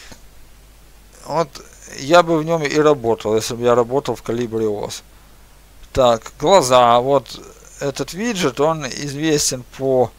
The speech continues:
многим пользователям Гнома. Так, Animation, графический редактор.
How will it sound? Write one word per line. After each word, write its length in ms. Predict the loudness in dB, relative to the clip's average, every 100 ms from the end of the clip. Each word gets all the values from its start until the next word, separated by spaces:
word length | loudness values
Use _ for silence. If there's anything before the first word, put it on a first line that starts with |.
| -20 -20 -20 -20 -20 -16
многим 440 | 0 4 4 2
пользователям 720 | 0 2 4 2 -2 -2 -6 -6
Гнома. 580 | -2 2 0 -2 -12 -16 -20 -20 -20 -20 -20 -20 -4 2
Так, 320 | 2 2 -8 -2
Animation, 880 | 0 0 -2 0 2 2 0 -4 -6
графический 640 | -2 -2 -2 -6 -4 -2 -2
редактор. 760 | -2 0 -2 -4 -10 -12 -12